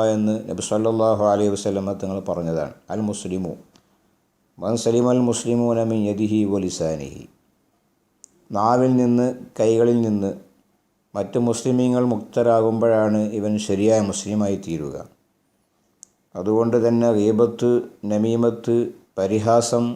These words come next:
തുടങ്ങിയിട്ടുള്ള തെറ്റിദ്ധാരണകൾ, അതൊക്കെ വലിയ പാപങ്ങളാണ്.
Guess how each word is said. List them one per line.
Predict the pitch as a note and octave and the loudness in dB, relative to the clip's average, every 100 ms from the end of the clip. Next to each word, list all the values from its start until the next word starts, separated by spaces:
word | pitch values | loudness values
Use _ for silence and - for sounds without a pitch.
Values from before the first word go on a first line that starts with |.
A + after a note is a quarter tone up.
| - _ _ A2+ | -10 _ _ -4
തുടങ്ങിയിട്ടുള്ള | G#2+ A#2 A#2+ A2 A#2 A2 F2+ - - _ A#2 | 0 0 0 0 -2 0 0 -2 -12 _ -12
തെറ്റിദ്ധാരണകൾ, | A2 B2 A2 A#2 A2+ G#2 F#2 D#2 - _ _ _ _ _ _ _ _ _ _ _ _ _ _ _ _ _ | -6 -4 0 2 2 2 -2 -4 -8 _ _ _ _ _ _ _ _ _ _ _ _ _ _ _ _ _
അതൊക്കെ | G2+ G#2+ G#2+ | -6 -4 2
വലിയ | A#2+ A#2 B2+ C3 | 4 4 4 2
പാപങ്ങളാണ്. | C3 A2+ A#2 B2 B2 A2+ D#2 | 4 4 4 4 2 0 -2